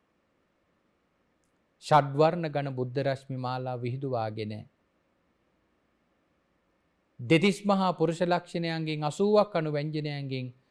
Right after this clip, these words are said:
සෝභමාන වෙච්ච බුදුරුවත් මවාගෙන භාගතුන් වහන්සේ රංගන ශාලාවට වැඩම කළේ.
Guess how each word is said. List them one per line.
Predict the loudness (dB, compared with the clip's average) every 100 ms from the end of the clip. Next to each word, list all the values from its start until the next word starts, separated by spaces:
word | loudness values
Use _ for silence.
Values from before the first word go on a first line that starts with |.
| _ _ -8
සෝභමාන | 4 8 8 6 4 2 0
වෙච්ච | -2 -4 -6 -6
බුදුරුවත් | -2 2 2 4 2 0
මවාගෙන | -6 -4 -4 -6 -10 -10 -12 -18 _ _ _ _ _ _ _ _ _ _ _ _ _ _ _ _ _ 0
භාගතුන් | 2 2 -2 -6 -8
වහන්සේ | -8 -8 -6 -6
රංගන | -6 -8 -10
ශාලාවට | -8 -8 -6 -8 -10 -10
වැඩම | -12 -12 -14
කළේ. | -16 -20 -20